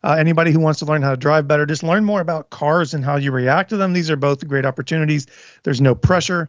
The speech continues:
Everybody's very <laughs> nice. You're there paying them to be, uh, taught, and that's what they will do.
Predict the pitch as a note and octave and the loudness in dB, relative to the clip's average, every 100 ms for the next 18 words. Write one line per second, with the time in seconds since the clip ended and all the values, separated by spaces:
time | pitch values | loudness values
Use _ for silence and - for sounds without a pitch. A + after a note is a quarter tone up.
0 | - E3+ C3+ C3 A#2 B2+ C3+ D3 E3+ E3+ | -10 -12 -6 -4 -2 0 0 2 2 0
1 | D#3+ D#3+ C#3 C3+ C3+ - C#3+ C#3+ C#3 C3 | -2 -6 -4 -2 -4 -4 -4 -2 -4 -4
2 | C#3+ C3 C3 C3 D3 A3+ C3+ B2+ - E3 | -6 -4 -2 -2 -4 -2 -2 -2 0 2
3 | E3 D#3+ C3 B2 C#3 C3+ B2 B2 D3 | 2 0 -2 -2 -2 -2 -2 2 2